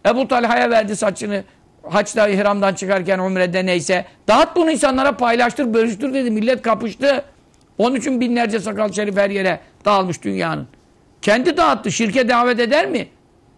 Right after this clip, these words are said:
Hidayete davet üzere gelmiş. He?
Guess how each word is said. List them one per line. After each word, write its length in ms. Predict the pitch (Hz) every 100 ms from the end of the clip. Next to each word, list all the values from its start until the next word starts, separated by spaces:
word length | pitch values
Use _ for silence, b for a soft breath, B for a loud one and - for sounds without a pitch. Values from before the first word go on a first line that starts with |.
| _ _ _ _
Hidayete 500 | 233 240 277 269 285
davet 340 | 262 254 262 247
üzere 260 | 233 240
gelmiş. 520 | 233 226 214 185 131 - b b b _ _
He? 320 | - 240 330